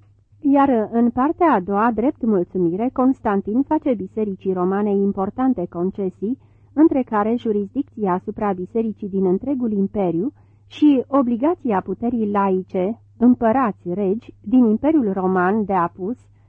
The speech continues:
Italia, Spania, Africa de Nord, Franța, Anglia, de a supune anumite acte episcopatului roman. Documentul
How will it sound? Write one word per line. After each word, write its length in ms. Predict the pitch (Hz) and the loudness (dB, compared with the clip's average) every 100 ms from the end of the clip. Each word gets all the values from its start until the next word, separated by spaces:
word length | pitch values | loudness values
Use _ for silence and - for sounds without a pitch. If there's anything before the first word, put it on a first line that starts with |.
| _ - | _ -6
Italia, 720 | 220 - 254 233 180 170 170 | -6 0 0 2 0 -2 -4
Spania, 640 | - 214 233 196 180 170 | -4 0 2 2 2 0
Africa 440 | 214 226 208 - 185 | -2 -4 -8 -6 -4
de 120 | 175 | -2
Nord, 320 | 196 214 190 - | -2 -2 -4 -10
Franța, 540 | - 220 196 - 160 - | -4 -2 -2 -2 -6 -6
Anglia, 640 | 233 214 196 185 180 180 - - _ _ _ | -4 -2 -2 -4 -4 -6 -6 -14 _ _ _
de 140 | 285 | 2
a 120 | 320 311 | 2 2
supune 300 | 311 349 349 | 0 4 6
anumite 460 | 294 247 262 311 | 6 4 4 2
acte 520 | 214 175 202 - 247 247 | 0 -2 -4 -4 -4 -4
episcopatului 840 | 247 226 - 202 214 220 202 190 | -4 -8 -6 -4 -4 -4 -4 -2
roman. 460 | 208 220 170 156 - _ _ _ _ _ | 0 0 0 -2 -6 _ _ _ _ _
Documentul 760 | 233 302 285 285 339 339 339 | -2 0 4 6 6 4 2